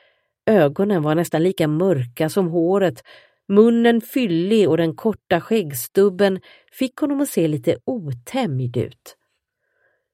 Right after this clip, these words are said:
Trots att han var runt en och åttio och slankt byggd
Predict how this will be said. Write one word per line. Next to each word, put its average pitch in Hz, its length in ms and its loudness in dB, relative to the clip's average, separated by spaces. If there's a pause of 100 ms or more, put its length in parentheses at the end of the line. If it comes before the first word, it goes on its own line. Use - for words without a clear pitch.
(520)
Trots 320 380 0
att 285 120 -2
han 277 160 0
var 240 220 2
runt 165 320 -2
en 151 300 -4
och - 120 -6
åttio - 460 -6
och 160 200 2
slankt 180 640 -2
byggd 156 440 -4